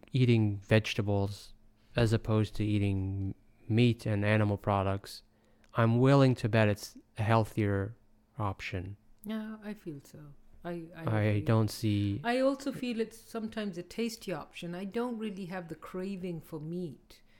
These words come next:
Speaker 2: I
Speaker 1: Mm-hmm.
Speaker 2: don't feel as if, "Oh, I'd better have."
Speaker 1: Yeah, I don't either. Um, but, you know, I do have the occasional cheeseburger,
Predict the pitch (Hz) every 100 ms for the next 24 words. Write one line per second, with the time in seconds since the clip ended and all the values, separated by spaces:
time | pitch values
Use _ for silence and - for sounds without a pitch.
0 | _ 131 113 113 196 196 - - 208 196
1 | 180 160 170 - - - - 127 156 -
2 | - - - 78 76 - _ _ _ -
3 | - _ - 120 104 110 117 113 107 104
4 | 104 101 101 101 - _ _ 123 113 107
5 | 104 104 104 104 _ _ _ - - _
6 | - 127 110 - - - - _ 135 110
7 | 104 104 110 110 104 104 104 113 104 104
8 | 101 101 101 _ - 143 127 131 131 127
9 | 127